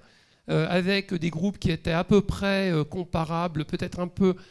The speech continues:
un peu plus de patients, euh, en maladie avancée dans le groupe témoin. Et donc, il a randomisé chez les patients qui recevaient de la chimiothérapie, il les a suivis,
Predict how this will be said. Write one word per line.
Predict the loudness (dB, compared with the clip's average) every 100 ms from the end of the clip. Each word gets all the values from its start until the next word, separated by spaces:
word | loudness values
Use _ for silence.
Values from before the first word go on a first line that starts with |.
| -14 -6
un | -2
peu | 2 2
plus | 2 -2 0
de | 0
patients, | -2 -4 -4 -4 -2 -2
euh, | -2
en | -4
maladie | -4 -4 -2
avancée | -2 -4 -6 -4 -4 -6 -12 -20 -8
dans | -2 0
le |
groupe | 0 0
témoin. | 2 2 2 -2 -4 -10 -20 -20 -10
Et | 0
donc, | 0 0 -4
il | -4
a | -4
randomisé | -4 -4 -4 -4 -4 -4
chez | -6
les | -6
patients | -6 -6
qui | -6
recevaient | -2 0 0
de | 0
la |
chimiothérapie, | -4 -4 -4 -2 -4 -4 -4
il | -4
les | -4
a |
suivis, | -6 -6 -6 -6